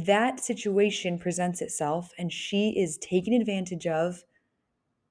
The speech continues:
she is not responsible for that. And that is not a sin that God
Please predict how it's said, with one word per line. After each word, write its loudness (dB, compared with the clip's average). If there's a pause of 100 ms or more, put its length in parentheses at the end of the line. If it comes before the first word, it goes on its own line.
(160)
she 2
is 6
not 2
responsible -4
for -6
that. -2
And -4
that -2
is 0
not 0
a -4
sin -2
that -4
God -2